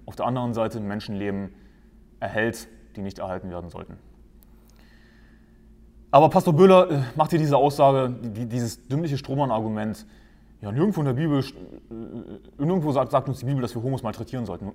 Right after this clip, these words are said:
<laughs> Wer hat das behauptet? Das ist so ein Schwachsinn. Ich habe das nirgendwo behauptet, dass wir Homos malträtieren sollten.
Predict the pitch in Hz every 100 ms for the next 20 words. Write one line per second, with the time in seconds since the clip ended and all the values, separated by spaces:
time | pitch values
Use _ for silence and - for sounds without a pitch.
0 | - 208 160 110 175 196 123 120 - 85
1 | - - 120 - 156 196 - - - -
2 | 143 113 120 160 208 151 139 127 180 98
3 | 101 117 113 170 135 113 101 110 160 98
4 | 80